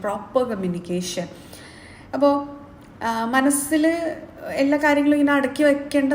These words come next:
സമയമല്ല, ഒന്ന് തുറന്ന് സംസാരിക്കേണ്ടതായിട്ടുള്ള ഒരു സമയം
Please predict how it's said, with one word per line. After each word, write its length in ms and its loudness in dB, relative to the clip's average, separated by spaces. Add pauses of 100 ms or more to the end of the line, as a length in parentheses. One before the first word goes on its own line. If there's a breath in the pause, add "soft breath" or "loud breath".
(120)
സമയമല്ല, 460 -2 (240)
ഒന്ന് 240 -6
തുറന്ന് 360 -2 (320)
സംസാരിക്കേണ്ടതായിട്ടുള്ള 1120 -4
ഒരു 160 -4
സമയം 300 -4